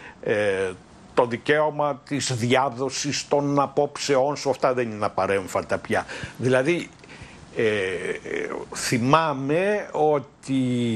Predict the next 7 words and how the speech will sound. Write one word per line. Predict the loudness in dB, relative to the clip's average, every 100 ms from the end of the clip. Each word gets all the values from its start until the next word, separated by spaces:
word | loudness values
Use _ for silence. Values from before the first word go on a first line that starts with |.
| -2 -6 -12 -16 -20 -18 -4
η | 0
πρώτη | 4 2 2 0
ανακοίνωση | 0 0 -2 0 0 0 -2 -4
που | -2 -2
βγήκε, | 0 0 0 2 2 2 0 -6 -12 -2
ότι | 2 2 0 -4 0 2 2 2 0 -2 -6 -12 -16 -18 0
ετέθημεν, | 0 4 2 2 -4 -2 0 -2